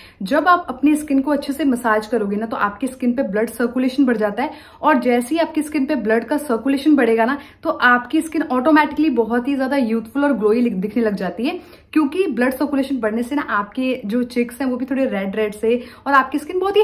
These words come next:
healthy healthy सी feel होती है। आप एक बार try जरूर करके देखना। एटलीस्ट five minute के लिए आपने daily massage करनी है किसी भी moisturizer cream के through अपनी skin पे।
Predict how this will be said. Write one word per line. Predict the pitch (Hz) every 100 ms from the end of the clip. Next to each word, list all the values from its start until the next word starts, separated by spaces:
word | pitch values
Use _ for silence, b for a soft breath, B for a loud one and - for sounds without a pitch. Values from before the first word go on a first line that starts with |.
| 415
healthy | 240 262 311
healthy | 247 226
सी | 240 247
feel | 240 214
होती | 208 220
है। | 285 339 B B
आप | 254 269
एक | 262
बार | 302
try | 294 214 233
जरूर | 240 247
करके | 247 233
देखना। | 233 294 302
एटलीस्ट | 240 294 302
five | - 240
minute | 262 254
के | 269
लिए | 240
आपने | 254 294
daily | - 233 247 285
massage | 262 220 202 196 -
करनी | 214 220
है | 302
किसी | 262 247 277 285
भी | 220 247 339 B B B 240
moisturizer | 262 262 - - 196 285
cream | 208 185 180
के | -
through | 208 - 214
अपनी | 202 220 240
skin | - 220 147
पे। | -